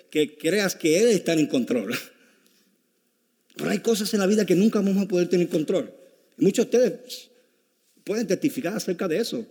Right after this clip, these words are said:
cosas que han sucedido en su vida que nunca pudieron tener control. Porque si llegan a tener control, pudieron solucionarlo. ¿Verdad?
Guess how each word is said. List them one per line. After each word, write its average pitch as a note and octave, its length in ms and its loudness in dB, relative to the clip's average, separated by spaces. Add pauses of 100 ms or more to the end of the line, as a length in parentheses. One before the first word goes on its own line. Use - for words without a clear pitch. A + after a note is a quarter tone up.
cosas F3 280 -6
que - 80 -4
han F#3 60 0
sucedido F#3 380 0
en F#3 60 0
su E3+ 140 -2
vida D#3+ 420 0 (680)
que D3 160 2
nunca F#3 460 4
pudieron D3+ 280 -2
tener C#3 220 -2
control. C3 440 -6 (200)
Porque B2+ 180 -2
si - 120 -4
llegan D#3+ 180 0
a G3+ 40 -4
tener F#3+ 220 0
control, E3+ 560 0 (540)
pudieron B2+ 300 -2
solucionarlo. D#3 680 -4 (1120)
¿Verdad? C#3+ 360 -2